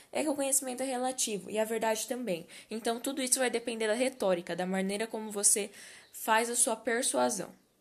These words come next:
E tem o Gorgias, que ele vai falar,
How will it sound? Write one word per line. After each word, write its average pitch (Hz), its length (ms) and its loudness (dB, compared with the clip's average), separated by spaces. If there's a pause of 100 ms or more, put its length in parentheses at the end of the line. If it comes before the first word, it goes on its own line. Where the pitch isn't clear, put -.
(920)
E 247 120 -4
tem 254 300 0
o 262 100 0
Gorgias, 220 1120 4
que - 80 0
ele 220 80 2
vai 233 160 2
falar, 208 420 -2